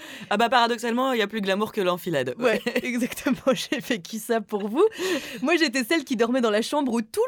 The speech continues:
Speaker 2: le monde devait passer pour
Speaker 1: Mmh.
Speaker 2: accéder au reste de l'appartement. Je sais pas si ça a joué, honnêtement je pense pas. Mais clairement j'étais pas dans la phase la plus haute <laughs> de ma vie. Heureusement j'aimais beaucoup les deux filles avec qui j'habitais parce que la coloc ça peut être génial.
Speaker 1: C'est vrai.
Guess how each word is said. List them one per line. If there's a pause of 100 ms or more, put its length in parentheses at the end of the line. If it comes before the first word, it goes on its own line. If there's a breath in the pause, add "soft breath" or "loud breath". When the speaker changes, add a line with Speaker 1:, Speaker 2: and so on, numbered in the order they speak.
(120)
Speaker 2:
le
monde
devait
passer
pour
Speaker 1:
Mmh.
Speaker 2:
accéder
au
reste
de
l'appartement. (1120 loud breath)
Je
sais
pas
si
ça
a
joué, (480)
honnêtement
je
pense
pas. (580 loud breath)
Mais
clairement
j'étais
pas
dans
la
phase
la
plus (160)
haute
<laughs>
de
ma
vie. (640 loud breath)
Heureusement
j'aimais
beaucoup
les
deux
filles
avec
qui
j'habitais
parce
que
la
coloc
ça
peut
être
génial.
Speaker 1:
C'est
vrai.